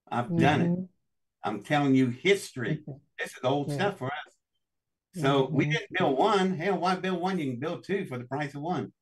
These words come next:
Speaker 1: So we built two of the electric ferritic processors. And the doctor said, "There's something in that goo.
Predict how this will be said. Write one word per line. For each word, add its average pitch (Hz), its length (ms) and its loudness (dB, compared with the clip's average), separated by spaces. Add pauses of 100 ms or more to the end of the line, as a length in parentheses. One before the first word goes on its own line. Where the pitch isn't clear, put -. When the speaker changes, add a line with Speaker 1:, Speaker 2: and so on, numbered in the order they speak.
(280)
Speaker 1:
So 131 100 -2
we 156 160 0
built 156 260 0
two 226 260 -2
of - 60 0
the - 60 -14 (140)
electric 101 360 -6
ferritic 98 380 -6
processors. 95 600 -6 (840)
And 139 160 2
the 143 60 2
doctor 175 440 2
said, 127 480 -2 (480)
"There's 113 200 -8
something 151 440 -2
in 131 160 0
that 123 280 -2
goo. 113 360 -2